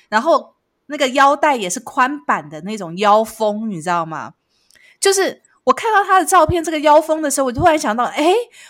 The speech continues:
我前几年我也，我，我家里好多腰封，因为我超喜欢腰封的。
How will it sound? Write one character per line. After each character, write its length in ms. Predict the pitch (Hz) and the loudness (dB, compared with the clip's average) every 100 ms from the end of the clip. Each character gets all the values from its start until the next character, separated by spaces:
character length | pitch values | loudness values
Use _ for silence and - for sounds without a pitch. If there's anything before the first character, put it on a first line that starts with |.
| _ | _
我 60 | 294 | -2
前 320 | 294 311 359 | 0 0 0
几 280 | - 320 254 | -2 -2 -2
年 360 | 233 226 247 | -2 0 0
我 140 | 294 330 | 0 0
也， 320 | 330 208 - | 2 0 -2
我， 180 | 240 226 220 | -6 -6 -6
我 100 | 233 | -6
家 220 | 233 302 | -2 0
里 100 | 311 | 0
好 200 | 240 202 | 0 -2
多 180 | 254 220 | 0 0
腰 220 | 214 208 | 4 4
封， 400 | 208 196 185 190 | 4 0 -2 -4
因 100 | - | -2
为 80 | 339 | 2
我 160 | 254 208 | 2 2
超 260 | - 277 294 | -4 0 0
喜 200 | - 339 | 0 -4
欢 200 | 208 196 | -4 -2
腰 200 | 202 196 | 0 -2
封 320 | 196 190 185 | -2 -6 -6
的。 160 | 170 | -10